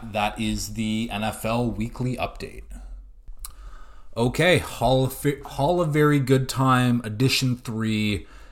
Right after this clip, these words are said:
We're going to the trench-, trenches, as I've mentioned. Uh, we got offensive linemen and we got defensive tackles for today. I'll do edge players and linebackers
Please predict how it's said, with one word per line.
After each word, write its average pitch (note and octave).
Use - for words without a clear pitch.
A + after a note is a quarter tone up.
We're G2+
going C3
to B2+
the A#2
trench-, -
trenches, G#2+
as A#2
I've G2
mentioned. F#2+
Uh, F2
we F2
got F2
offensive G#2+
linemen F#2+
and F2+
we F#2
got F2+
defensive F#2+
tackles F#2
for F#2
today. F2
I'll F#2+
do F#2+
edge A2
players G2+
and F2
linebackers F#2+